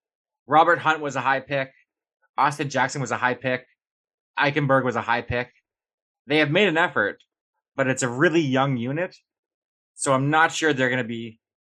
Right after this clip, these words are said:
good this year. Like, I d-, I have no idea how they're gonna play. They could end up being really good,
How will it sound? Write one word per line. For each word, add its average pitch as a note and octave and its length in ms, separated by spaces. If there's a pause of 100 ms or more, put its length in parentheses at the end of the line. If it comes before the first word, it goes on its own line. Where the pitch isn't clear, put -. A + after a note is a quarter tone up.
(760)
good C3+ 240
this F#3 200
year. F#3+ 120
Like, B2+ 120
I B2 100
d-, A#2+ 120
I C3 180
have B2+ 200
no C#3+ 280
idea A#2+ 280
how A2 140
they're A2 100
gonna G#2+ 160
play. F#2 280 (380)
They E3+ 120
could F3 140
end G#3 180
up D3 120
being G3+ 200
really F#3 180
good, D3 300